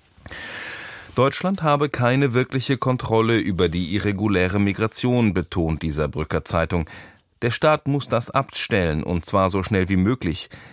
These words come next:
Besonders wichtig ist, dass Vorschläge zur Begrenzung der Asylbewerberzahl rechtlich möglich und praktisch umsetzbar sind. Sind sie es nicht, streuen diejenigen, die diese Forderungen erheben, der Bevölkerung Sand in die Augen.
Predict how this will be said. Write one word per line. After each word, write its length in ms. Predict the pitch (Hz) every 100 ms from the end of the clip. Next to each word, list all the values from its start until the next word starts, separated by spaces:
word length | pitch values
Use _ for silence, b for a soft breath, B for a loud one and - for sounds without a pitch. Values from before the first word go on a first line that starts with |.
| B B -
Besonders 500 | 92 98 190 185 -
wichtig 420 | 95 - 90 -
ist, 360 | 82 - - - B
dass 160 | - -
Vorschläge 720 | - 135 214 - 139 113 87
zur 200 | 80 87
Begrenzung 580 | 80 73 92 117 110 98
der 160 | 85 65
Asylbewerberzahl 1120 | 80 98 120 98 92 90 85 - 98 92 85 B -
rechtlich 600 | 82 110 110 - 95 -
möglich 500 | 98 92 - - -
und 220 | 143 -
praktisch 580 | - 92 - - 101 -
umsetzbar 680 | 151 220 185 87 - 76 67
sind. 320 | 80 67 - B B
Sind 260 | - 151 -
sie 120 | -
es 200 | 76 -
nicht, 480 | 117 175 95 - - B B B
streuen 520 | - - 123 120 104 98
diejenigen, 800 | 151 131 95 90 85 76 80 78
die 240 | 78 73
diese 300 | - 73 78
Forderungen 600 | - 98 101 92 85 85
erheben, 520 | 55 85 117 139 95 87 B B -
der 100 | 123
Bevölkerung 880 | 123 - 139 120 101 104 95 120
Sand 380 | 123 117 113 82
in 160 | - 82
die 120 | 78
Augen. 320 | 80 73 80